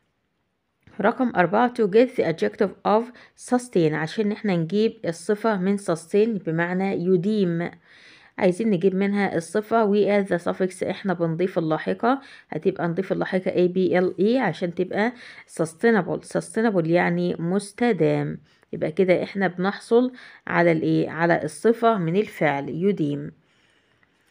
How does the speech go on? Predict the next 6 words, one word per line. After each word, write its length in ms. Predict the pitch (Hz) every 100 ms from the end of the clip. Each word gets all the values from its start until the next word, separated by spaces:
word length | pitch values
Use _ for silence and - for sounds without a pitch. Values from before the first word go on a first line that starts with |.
| - _ _ _ -
رقم 440 | 170 160 208 247 294 _ _ _ -
خمسة، 560 | 196 208 208 254 302 - _ - 214
rewrite، 480 | 240 214 175 170
أعد 220 | 196 208 196 -
كتابة 440 | 185 208 226 226 233
your 260 | 190 214